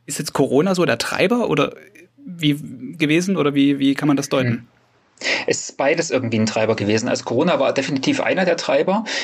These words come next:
Speaker 2: weil das natürlich, äh, die Corona-Maßnahmen jetzt zu einer Isolation der, der Kinder geführt haben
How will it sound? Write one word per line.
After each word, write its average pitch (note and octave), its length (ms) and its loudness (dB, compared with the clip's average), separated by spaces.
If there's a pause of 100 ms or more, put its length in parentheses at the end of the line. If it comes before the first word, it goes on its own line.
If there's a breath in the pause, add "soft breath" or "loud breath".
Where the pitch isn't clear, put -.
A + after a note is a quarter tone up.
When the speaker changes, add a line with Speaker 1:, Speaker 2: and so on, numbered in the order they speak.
Speaker 2:
weil B2 180 4
das D3 160 0
natürlich, C#3+ 520 0
äh, B2 180 4
die - 160 -6
Corona-Maßnahmen D#3 960 0 (720)
jetzt C4 180 2
zu - 80 -6
einer C4 140 4
Isolation C#3+ 520 0
der, A#2+ 300 4
der G#2 120 0
Kinder E3 260 0
geführt C3+ 360 0
haben C3+ 260 -2